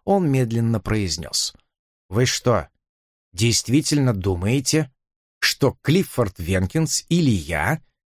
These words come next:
были помощниками в этом деле?» Я покачал головой. «Бедного Венкинса вы, конечно, можете обвинять в чем угодно, потому что он погиб. Его выловили из озера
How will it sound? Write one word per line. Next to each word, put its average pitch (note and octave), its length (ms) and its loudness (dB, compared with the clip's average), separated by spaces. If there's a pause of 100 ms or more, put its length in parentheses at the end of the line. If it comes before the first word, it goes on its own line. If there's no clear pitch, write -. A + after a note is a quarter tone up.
(240)
были D3+ 320 2
помощниками D3 920 0 (160)
в G2 140 0
этом C3+ 300 2
деле?» B3 420 0 (680)
Я A2 260 0
покачал A2 420 0
головой. E2+ 500 -4 (800)
«Бедного D#3+ 640 2
Венкинса D#3+ 560 -2
вы, D#3 100 0
конечно, D#3 420 -2
можете D3 500 0
обвинять G#2 380 0
в - 60 -14
чем B2 220 2
угодно, A#2+ 380 -2
потому A2 300 -4
что - 160 -2
он C3 220 0
погиб. F3 420 -2 (840)
Его D3 280 4
выловили C3 560 2 (240)
из C#3+ 260 2
озера D3 420 2